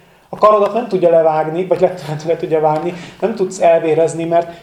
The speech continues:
ki-, kívül vannak a, tehát belül van az érzékeny részünk. Isten úgy teremtett meg minket lelkileg is, hogy már megtérésünk után már valamennyire védve vagyunk. És, ö,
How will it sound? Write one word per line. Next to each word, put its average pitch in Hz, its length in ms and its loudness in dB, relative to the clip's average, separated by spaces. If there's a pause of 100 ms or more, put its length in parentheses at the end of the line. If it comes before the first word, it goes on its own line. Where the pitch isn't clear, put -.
ki-, 208 180 -12
kívül 151 580 -4
vannak 151 360 -6
a, 160 180 -6
tehát 180 200 -4
belül 170 340 2
van 147 120 -8
az 147 160 -8
érzékeny 143 480 -8
részünk. 143 300 -12
Isten 208 260 -6
úgy 190 120 0
teremtett 185 380 -2
meg 175 120 -2
minket 170 220 -4
lelkileg 165 520 2
is, 156 140 -8
hogy 151 160 -4
már 156 260 -4 (240)
megtérésünk 165 600 -2
után 165 240 0
már 160 180 0
valamennyire 151 480 -2
védve 147 320 -8
vagyunk. 147 400 -12 (1400)
És, 185 360 2
ö, 190 200 6